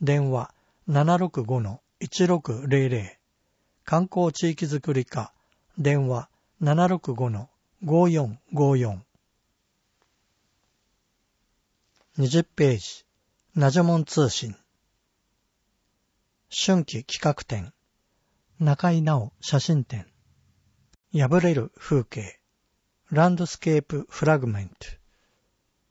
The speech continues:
会期、四月二十四日土曜日から六月十三日日曜日。入場料無料。写真家中井直氏による雪をモチーフにした作品展です。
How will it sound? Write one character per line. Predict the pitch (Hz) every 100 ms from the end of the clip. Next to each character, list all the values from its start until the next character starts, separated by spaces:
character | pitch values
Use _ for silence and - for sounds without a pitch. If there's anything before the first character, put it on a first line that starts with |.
| _ _ _
会 | - 165
期、 | 123 - - _ _ _ _
四 | - - 143
月 | 175 185
二 | 170 190
十 | - 123
四 | 110 104 -
日 | - 113 - -
土 | 139
曜 | 151 165
日 | 110
か | - -
ら | 98 - _ _ _ _ -
六 | 135 185
月 | 170 165 160
十 | 143 175
三 | 139 117 110
日 | 110 - 113 - _
日 | 151 135 - 156
曜 | 135
日。 | 98 - _ _ _ _ _ _ _ _ _
入 | 151 160 180
場 | 175 151
料 | 107 95 92 - _ _
無 | 135
料。 | 120 123 110 104 _ _ _ _ _ _ _ _
写 | - 143
真 | - 175
家 | 156 147 139 -
中 | 151 - 170
井 | 165
直 | 175 156
氏 | -
に | 135
よ | 117 107
る | 98 101 _ _ _ _
雪 | 160 139 196
を | 165
モ | 127
チ | 120 165
ー | 139
フ | 135
に | 110
し | 98
た | - 113 -
作 | - 139
品 | - 170 139
展 | 127 104
で | 101
す。 | - - -